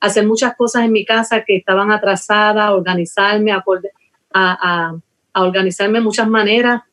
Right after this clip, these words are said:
Entonces empecé a, pues claro, a cuidar a mi esposo que,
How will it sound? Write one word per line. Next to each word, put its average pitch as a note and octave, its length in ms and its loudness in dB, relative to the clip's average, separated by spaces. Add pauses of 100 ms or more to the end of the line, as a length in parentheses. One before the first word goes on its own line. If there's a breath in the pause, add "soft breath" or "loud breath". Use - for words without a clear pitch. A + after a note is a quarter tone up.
(600)
Entonces G3 480 0
empecé A3 600 2 (280 loud breath)
a, E3+ 500 0 (100)
pues F#3+ 140 0
claro, G#3+ 460 2
a F#3+ 120 -2
cuidar F#3+ 300 0
a G#3 60 0
mi A3 100 2
esposo G#3+ 460 -2
que, F#3 260 2